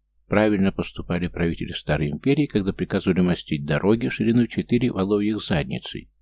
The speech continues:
и вырубать кусты на две стадии по обе стороны. Конечно, сестерцев в такие дороги было вложено немало, зато они себя окупали. Особенно, если спешно требовалось перекинуть войска с севера на юг или срочно с запада на восток.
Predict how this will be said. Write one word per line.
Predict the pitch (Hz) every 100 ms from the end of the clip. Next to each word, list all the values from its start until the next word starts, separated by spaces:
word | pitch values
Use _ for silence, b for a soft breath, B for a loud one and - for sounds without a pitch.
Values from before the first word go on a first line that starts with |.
| _ _ _
и | -
вырубать | 92 90 85 78
кусты | - 78 - 131
на | 123
две | 90 80
стадии | - 82 82 87 104
по | -
обе | 78 73 73
стороны. | 87 - 71 65 64 60 - _ _ _ _ _ _ _ _ _ _
Конечно, | - 101 107 113
сестерцев | - 101 - 123 127 - 110
в |
такие | - 107 110 104
дороги | 107 113 110
было | 101 98 104
вложено | 104 104 107 104
немало, | 117 135 123 67 - - -
зато | - 107 117
они | 117
себя | 117 120 107 107
окупали. | - 107 - 67 58 64 - _ _ _ _
Особенно, | - 92 - 185 175 156
если | 135 -
спешно | - - 151 -
требовалось | - 123 117
перекинуть | - 104 107 123 120 -
войска | 113 110 -
с | 110
севера | - 113 110 110
на | 117
юг | 104 69 -
или | - 95
срочно | 87 - 98 - 120
с |
запада | 87 80 73 80 85 -
на | 95
восток. | 92 - - - -